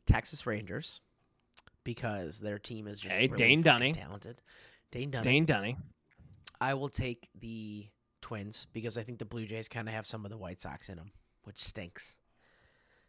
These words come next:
Speaker 2: Even
Speaker 1: Like
Speaker 2: with the good hair? Even
Speaker 1: No,
Speaker 2: with the good
Speaker 1: like, I,
Speaker 2: hair?
Speaker 1: I think they're better than them, or they're not just gonna completely regress to hell.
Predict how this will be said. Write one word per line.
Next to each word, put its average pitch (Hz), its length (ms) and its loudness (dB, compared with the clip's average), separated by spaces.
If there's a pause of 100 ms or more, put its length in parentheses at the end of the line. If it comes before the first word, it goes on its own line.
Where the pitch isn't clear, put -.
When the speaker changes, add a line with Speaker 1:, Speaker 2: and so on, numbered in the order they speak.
(140)
Speaker 2:
Even 120 220 2
Speaker 1:
Like 143 60 10
Speaker 2:
with 135 100 6
the 147 80 6
good 131 200 8
hair? 139 360 4 (400)
Even 123 220 4
Speaker 1:
No, 240 140 12
Speaker 2:
with - 0 -
the 226 80 12
good 214 180 10
Speaker 1:
like, - 20 6
I, - 80 10
Speaker 2:
hair? - 180 8
Speaker 1:
I 214 100 8
think 269 200 -2
they're 247 140 12
better 156 340 8
than 196 160 4
them, 208 200 8
or 170 80 8
they're 151 120 6
not 151 160 6
just 151 160 -4
gonna 151 140 4
completely 135 480 -4
regress 117 420 2
to 95 80 -4
hell. 110 400 0